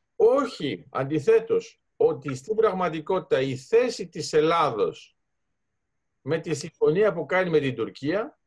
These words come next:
ερμηνεύεται σαν νοητικό μοντέλο ότι η Ελλάδα το βλέπει απλώς ότι είναι μια αποικία που, εντάξει, δεν τα πήγε καλά, χάνει το κομμάτι. That's all.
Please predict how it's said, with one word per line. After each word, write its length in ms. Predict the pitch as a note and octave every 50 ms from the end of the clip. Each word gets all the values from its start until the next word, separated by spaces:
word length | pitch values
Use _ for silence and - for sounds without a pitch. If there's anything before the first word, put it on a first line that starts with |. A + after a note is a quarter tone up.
| _ _ _ _ _ _ _ _ _ _ _ _
ερμηνεύεται 1120 | - F#3+ G3+ F#3+ F#3+ F#3 F#3 F#3+ G3 G3 G#3 A3+ C4 C4 A#3 F#3+ F3 D3+ C3+ - C3 A#2+
σαν 280 | - - G#3+ G3+ F#3+ F3
νοητικό 480 | E3 D#3 D3 C3 C3+ B2+ - - D3
μοντέλο 640 | C#3 B2+ A2+ A2 A2 C3+ D3 F3 G#3 A3+ A#3+ A#3 -
ότι 280 | - F3 D3 - E3+ F#3
η 100 | F3+ F3
Ελλάδα 680 | E3 D#3+ F3 F#3 F#3+ F3+ D#3 D3+ G3 A3+ B3+ C4 - _ _
το 140 | - D#3+ D3+
βλέπει 280 | D#3 G#3 A3+ A3+ G#3+
απλώς 340 | F3 D3+ D#3+ G3+ A#3 A3+ A3+
ότι 200 | G3 D#3+ - G#3
είναι 160 | G#3 G3 F#3+
μια 260 | F3 F3 F#3+ G#3 G3
αποικία 580 | F3+ D3 - D#3+ C3 - - E3+ G#3 A3+ A#3 A3+
που, 180 | - G#3 G3 G3+
εντάξει, 560 | F#3+ F3+ F#3 F#3 F#3 - - - - - _ _
δεν 180 | - D3+ G3 F#3+
τα 160 | G3+ F3+ -
πήγε 260 | - F#3+ F3+ F3 D#3
καλά, 580 | C3 D3+ C#3 C#3 F3 D#3+ F3+ G3+ G#3+ - _ _ _ -
χάνει 220 | - F#3 F#3+ G3 F3+
το 120 | - F#3 -
κομμάτι. 540 | - F3 F3 E3+ D#3+ C#3 - - _ _ _ _ _ _ _ _ _ _ _ _ _ _ _ _ _ _ _ _ _ _ _ _ _ _ _ _ _ _ _ _ _ _ _ _ _ _ _ _ _ _ _ -
That's 220 | F3+ A#3 - -
all. 340 | - G3+ E3 E3 E3+ F#3 B3+